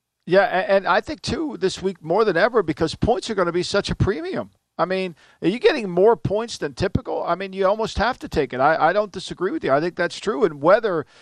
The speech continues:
is, I, I think these field goals, I mean, I, I, I said earlier in the show, Mike, I don't see, I see fourth down in play with a lot of teams. I see,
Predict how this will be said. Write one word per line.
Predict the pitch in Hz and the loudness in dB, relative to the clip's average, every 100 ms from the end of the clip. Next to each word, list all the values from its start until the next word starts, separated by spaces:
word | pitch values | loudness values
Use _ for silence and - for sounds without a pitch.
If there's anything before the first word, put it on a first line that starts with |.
| _ | _
is, | - 151 - | -8 -6 0
I, | 156 190 139 202 | 2 2 2 0
I | |
think | 285 226 | 0 -10
these | 202 175 | -14 -16
field | - 202 247 262 | -10 -4 -2 0
goals, | 170 147 - | -2 -2 -6
I | - | -8
mean, | 180 175 | -6 0
I, | 165 | 0
I, | - 170 180 165 | 2 2 2 2
I | - | 0
said | - 208 | 0 0
earlier | 180 180 | 2 0
in | 170 | -2
the | 156 | -4
show, | 185 143 | -2 0
Mike, | 139 147 170 | 2 2 2
I | 175 | 0
don't | 240 226 | 0 -6
see, | - 208 202 185 - _ - | -10 -10 -10 -14 -18 _ 0
I | 196 | 2
see | - 269 233 | 0 -10 -12
fourth | - 214 208 | -2 0 0
down | - 185 190 | 0 0 -2
in | 160 | -2
play | 127 175 175 | -4 -2 -4
with | 160 147 | -6 -6
a | |
lot | 139 160 | -4 -2
of | 156 | -4
teams. | - 175 180 156 | -8 -12 -14 -6
I | 143 | -4
see, | 147 - 160 139 | -4 -4 -4 -4